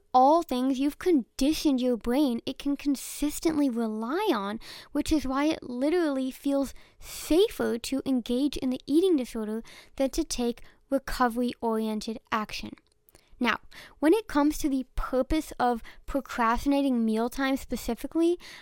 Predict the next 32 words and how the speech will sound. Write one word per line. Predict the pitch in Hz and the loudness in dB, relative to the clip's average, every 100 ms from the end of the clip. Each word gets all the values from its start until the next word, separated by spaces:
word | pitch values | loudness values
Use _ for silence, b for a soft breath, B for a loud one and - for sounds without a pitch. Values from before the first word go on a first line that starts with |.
| B | B
I | - 269 | 2 4
believe | 415 381 269 254 - | 4 4 2 0 -2
this | 240 262 - | 0 0 0
is | 349 | -4
due | 294 240 247 | 0 0 0
to | - | -2
the | 254 | -4
state | 240 - 240 233 - | -4 -2 0 0 0
of | 240 233 233 | 2 2 0
your | 226 226 220 | -2 -2 -2
nervous | 214 220 226 220 208 | -4 0 2 0 -2
system. | - 233 - - - - - B B B | -8 -10 -8 -8 -8 -12 -20 B B B
As | 269 302 | 2 4
I | 370 403 | 4 0
explained | - - 254 240 240 | -2 -6 -4 -2 -2
in | - 294 | 2 4
my | 370 403 | 4 2
episode | 240 233 - 226 226 | -2 -4 -4 -4 -4
on | - 233 233 B B | -4 -4 -6 B B
how | - 269 - | 0 2 2
to | - - | 0 0
overcome | 285 262 - 240 220 - | 0 0 -2 -4 -4 -6
fear | - - 349 466 | -8 0 4 2
foods, | - 214 226 - B B B | 0 -6 -6 -10 B B B
the | 247 | 0
body | 269 294 415 440 | 4 4 2 0
is | 320 - | -2 -4
constantly | - - 269 285 - 349 330 | -8 -2 2 2 0 0 2
switching | 330 - 254 - 254 240 | 2 0 -2 0 -2 -2
between | 247 - 240 233 226 | -4 -4 -2 -2 -4
two | - 226 | -4 -4
systems, | 214 226 220 - - - | -4 -8 -10 -10 -10 -10